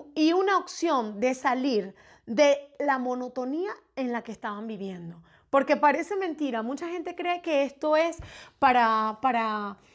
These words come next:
esto es como una cárcel, lo están viendo desde otros puntos de vista, todo lo que está pasando con respecto a este, a este, como lo dije en, en el cuarto, en el cual, la, la semana antepasada,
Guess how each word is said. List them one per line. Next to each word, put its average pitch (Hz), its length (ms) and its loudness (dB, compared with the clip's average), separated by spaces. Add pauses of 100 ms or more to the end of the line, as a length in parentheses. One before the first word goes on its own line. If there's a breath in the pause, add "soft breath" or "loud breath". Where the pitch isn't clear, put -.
(340 soft breath)
esto 254 220 0
es 339 60 -4
como 330 360 2
una 269 260 -2
cárcel, 269 420 0
lo 277 60 4
están 349 240 0
viendo 370 240 2
desde 254 220 0
otros 233 240 -2
puntos 302 340 -2
de 277 100 0
vista, 254 420 -2
todo 339 200 6
lo 302 140 4
que 254 80 -4
está 226 240 0
pasando 254 440 -2
con 214 180 -4
respecto 214 580 -6 (420 loud breath)
a 240 220 6
este, 285 640 0
a 269 120 0
este, 262 240 -6
como 285 380 0
lo 240 220 -4
dije 269 260 -2 (220)
en, 240 420 2 (140)
en 240 180 -2
el 214 240 -2
cuarto, 254 720 -2
en 226 440 -2
el 214 100 -10
cual, 262 260 2
la, 226 140 4
la 220 140 2
semana 233 340 -4
antepasada, 214 680 0